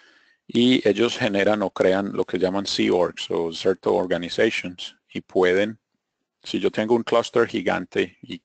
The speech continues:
y quiero proveer servicios a, digamos, cinco clientes,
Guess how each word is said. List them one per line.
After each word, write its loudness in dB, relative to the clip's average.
y -12
quiero 2
proveer 2
servicios -4
a, 2
digamos, -4
cinco -6
clientes, -8